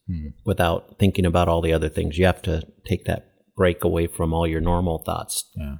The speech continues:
Speaker 1: Put
Speaker 2: And
Speaker 1: all
Speaker 2: it's not as
Speaker 1: seventeen of the
Speaker 2: easy.
Speaker 1: screens down. And,
Speaker 2: Yeah,
Speaker 1: yeah.
Speaker 2: exactly.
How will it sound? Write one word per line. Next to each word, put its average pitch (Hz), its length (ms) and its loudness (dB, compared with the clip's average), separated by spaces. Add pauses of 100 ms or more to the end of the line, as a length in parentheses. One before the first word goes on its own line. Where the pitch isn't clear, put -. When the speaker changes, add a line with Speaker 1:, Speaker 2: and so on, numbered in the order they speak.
(240)
Speaker 1:
Put 101 160 4
Speaker 2:
And 92 80 2
Speaker 1:
all 92 100 2
Speaker 2:
it's - 160 -2
not 92 200 4
as 87 80 4
Speaker 1:
seventeen 101 180 6
of 104 40 4
the 110 60 4
Speaker 2:
easy. 107 80 4
Speaker 1:
screens 101 400 4
down. 101 460 4
And, 85 140 -2
Speaker 2:
Yeah, 95 280 2 (180)
Speaker 1:
yeah. 107 100 -4
Speaker 2:
exactly. 95 540 -4